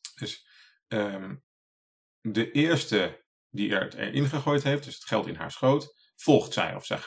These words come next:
daar gaat ze met, daar gaat ze mee. Met, met die gaat ze mee. Ude, en niet apodikoma-, apodokimai. Apodikimai is afwijzen en niet wijst zij af. Udena, niemand. Nou, dat is een dubbele ontkenning,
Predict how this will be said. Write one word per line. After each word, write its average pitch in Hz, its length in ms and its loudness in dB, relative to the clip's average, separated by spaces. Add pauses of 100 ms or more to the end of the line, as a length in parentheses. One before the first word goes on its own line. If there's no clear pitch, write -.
daar 98 180 -2
gaat 107 220 -4
ze 117 80 -2
met, 113 280 0
daar 107 280 2
gaat 104 200 -2
ze 104 100 -6
mee. 135 360 0 (440)
Met, - 160 -6
met 104 160 -2
die 113 100 -2
gaat - 180 -4
ze 104 100 -4
mee. 151 360 -2 (400)
Ude, 135 400 6
en 113 200 4
niet 156 480 6
apodikoma-, 110 840 0 (140)
apodokimai. 117 920 2 (280)
Apodikimai 110 880 -4
is - 180 -12
afwijzen 117 520 0
en 110 200 0
niet 135 160 2
wijst 104 380 2
zij - 200 -4
af. - 280 4 (580)
Udena, 127 680 4 (400)
niemand. - 640 6
Nou, 101 240 -4
dat 110 100 -4
is 104 60 -2
een 101 120 -4
dubbele 117 240 6
ontkenning, 156 720 2